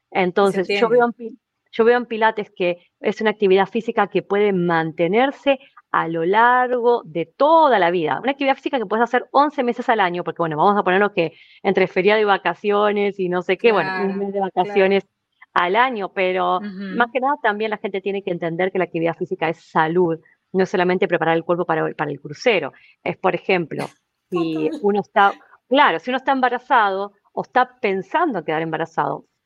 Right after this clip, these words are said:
Speaker 1: formar esos músculos desde el minuto cero para que el momento del pospar-, del parto sea más rápido, y también el cuarto trimestre, que le dicen, que es el primer trimestre del bebé, es el más difícil. Entonces, no sé,
Speaker 2: Total.
Speaker 1: el músculo fuerte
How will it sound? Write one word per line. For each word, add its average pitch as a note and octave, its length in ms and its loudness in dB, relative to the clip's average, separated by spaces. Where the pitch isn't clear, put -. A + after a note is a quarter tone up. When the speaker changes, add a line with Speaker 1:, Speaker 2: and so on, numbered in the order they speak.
Speaker 1:
formar G3 340 2
esos C#4+ 260 -4
músculos E3 600 -4
desde D#3+ 160 -6
el D3+ 40 -6
minuto F3 320 -2
cero F3 440 0
para D#3+ 220 0
que E3+ 240 -4
el F#3+ 100 -4
momento G3 300 0
del B3+ 120 2
pospar-, B3+ 400 0
del F3+ 280 -2
parto C#4+ 340 -2
sea C4 140 -6
más B3 120 -4
rápido, E3+ 400 -4
y C#4+ 260 0
también A3+ 460 0
el F3 220 -4
cuarto G#3 320 -2
trimestre, F#3 420 -6
que D3 100 -10
le C#3+ 80 -6
dicen, D3 400 -8
que C#3 120 -14
es - 80 -14
el D#3+ 60 -6
primer D#3 240 -8
trimestre D#3+ 360 -8
del D#3+ 80 -6
bebé, C#3+ 280 -8
es - 140 -12
el C4 80 -8
más A3 140 -6
difícil. A3 420 -6
Entonces, G3+ 200 -14
no B3 120 -4
sé, C4 140 -2
Speaker 2:
Total. G3 600 0
Speaker 1:
el - 60 -8
músculo D4 380 0
fuerte B3+ 360 -2